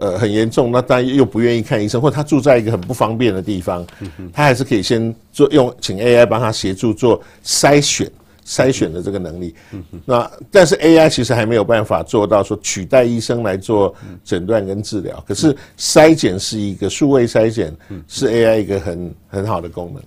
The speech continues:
Speaker 2: OK，哦，数位筛检，哈，
Speaker 1: 对，
Speaker 2: 所以这个，
Speaker 1: 对。
Speaker 2: 这个，另外一个呢，就是说肝脏，哈，就是说，就是说这个医-，不是医疗的问题哦，就是说，
Speaker 1: 嗯哼。
Speaker 2: 医生，你有没有觉得，哈，你自己是一个皮肤科的医生？
Speaker 1: 对。
Speaker 2: 然后像这样的这个工具呢，我自己筛检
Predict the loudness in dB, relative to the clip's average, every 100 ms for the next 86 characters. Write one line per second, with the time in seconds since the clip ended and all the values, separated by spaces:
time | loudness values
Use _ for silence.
0 | -18 -12 -10 -10 -8 -4 0 -2 0 -2
1 | -2 -6 -14 -12 -10 -4 -2 -2 -2 0
2 | 0 -2 -4 -4 -4 -6 -6 0 4 6
3 | 6 4 2 -2 -2 0 0 -2 -20 _
4 | 2 2 2 0 0 -2 -8 -6 -4 -2
5 | -2 0 0 2 2 2 0 0 0 2
6 | 2 2 4 4 2 0 -2 -6 -4 -2
7 | -2 -2 -6 -4 2 4 6 6 4 0
8 | -2 -2 -6 -6 -8 -6 -6 -6 -8 -8
9 | -6 -6 -6 -8 -10 -8 -8 -8 -12 -12
10 | -10 -10 -8 -2 -2 -2 -6 0 0 2
11 | -2 -2 0 0 -2 -2 -4 -4 -6 -6
12 | -10 -10 -10 -12 -10 -6 -6 -4 -6 -6